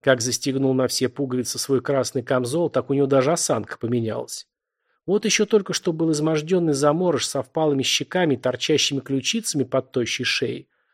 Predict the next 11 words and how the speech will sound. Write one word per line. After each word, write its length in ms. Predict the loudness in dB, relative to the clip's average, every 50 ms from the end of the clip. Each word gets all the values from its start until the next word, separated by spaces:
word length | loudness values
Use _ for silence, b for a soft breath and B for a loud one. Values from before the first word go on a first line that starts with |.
| _ _ _
А 100 | -2 -2
вдруг, 260 | 0 0 0 0 0
гляди-ка, 540 | 0 0 0 2 0 0 -2 -2 -6 -6 -4
он 240 | 0 2 4 4 4
уже 200 | 4 4 4 4
поджарый 480 | 4 2 0 2 2 2 4 4 2
боец 460 | 2 4 4 2 4 4 0 0 -2
с 60 | -4 -4
сухим 420 | -4 -6 -6 -6 -4 -2 -2 -2
хищным 520 | -4 -4 -4 -2 0 0 0 0 0 0
лицом. 540 | 0 0 -2 -2 0 2 2 0 0 -4 -10